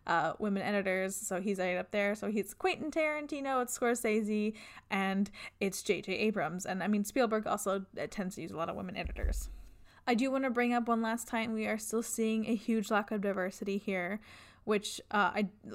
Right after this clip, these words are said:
most of these women are white, uh, which is a shame because, uh, I know that there are some amazing women of color editors out there.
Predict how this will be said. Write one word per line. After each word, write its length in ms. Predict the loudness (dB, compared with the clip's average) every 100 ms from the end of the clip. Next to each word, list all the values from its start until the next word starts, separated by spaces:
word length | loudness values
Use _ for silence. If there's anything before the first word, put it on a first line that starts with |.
| 2
most 320 | 4 4 2
of 40 |
these 160 | 0 2
women 260 | 2 2
are 120 | 0 0
white, 380 | 2 2 -2 -4
uh, 200 | -4 -4 -4
which 160 | -4
is 80 | -2
a 60 | -2
shame 420 | -2 -4 -4 -4
because, 420 | -6 -2 0 0
uh, 240 | 0 -2 -2
I 80 | 0
know 160 | 2 2
that 120 | 2
there 200 | 2 2
are 80 | 0
some 260 | -2 0
amazing 500 | 2 6 6 6 4
women 200 | 2 2
of 120 | 0
color 280 | 0 -2 0
editors 440 | 0 0 0 -2 0
out 300 | 0 0 0
there. 340 | -2 0 0